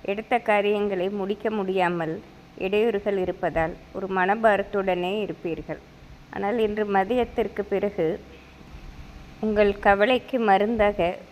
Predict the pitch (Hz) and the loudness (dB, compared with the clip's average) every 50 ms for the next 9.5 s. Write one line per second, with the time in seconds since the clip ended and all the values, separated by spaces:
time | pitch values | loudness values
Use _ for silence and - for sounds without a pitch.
0 | - 202 196 196 - - 226 208 214 208 202 214 202 208 208 190 180 156 - - | -8 -6 -4 -4 -4 -2 0 2 4 4 4 4 2 2 2 0 -2 -2 -4 -6
1 | - - 165 175 185 185 196 208 220 214 - - - - - - - 180 180 180 | -12 -8 -4 -2 -2 0 2 2 2 0 0 -4 -8 -16 -18 -6 2 4 4 4
2 | 185 - - - 202 202 - 185 180 170 156 180 190 - - - - - - - | 4 2 0 -2 -2 0 0 -2 -2 -2 -4 -6 -10 -14 -18 -20 -20 -20 -20 -12
3 | - - 185 196 196 196 185 185 185 180 180 180 190 202 226 214 240 220 - 190 | -6 -2 -2 -2 0 0 0 0 2 0 0 -2 0 0 0 -2 -2 -2 -2 -2
4 | 185 170 156 156 - - - - - - - 190 190 196 190 185 - - 208 208 | -2 -2 -4 -6 -8 -12 -18 -20 -16 -10 -8 -4 -2 0 -2 -2 -2 -4 -2 -2
5 | 196 190 185 175 180 175 180 190 214 226 240 233 208 - 208 190 - - - - | 0 0 0 0 0 0 0 0 0 0 0 -2 0 -2 -4 -6 -6 -10 -6 -2
6 | 202 180 170 175 170 170 175 170 170 - 220 214 185 - - - - - - - | -2 0 0 -2 0 0 0 0 0 0 -4 -4 -4 -6 -8 -12 -14 -14 -16 -18
7 | - - - - - - - - - - - - - - - - 180 208 202 190 | -20 -20 -20 -20 -20 -20 -20 -20 -20 -20 -20 -20 -20 -20 -12 -2 0 2 2 4
8 | 202 196 190 - 202 196 196 - 233 - - 208 202 - - - 240 208 - 214 | 4 2 4 4 2 2 2 -2 -6 0 2 0 0 0 -2 -2 -4 -2 0 -2
9 | 208 208 - - - 185 170 170 175 | -2 -2 -2 -4 0 0 0 0 -2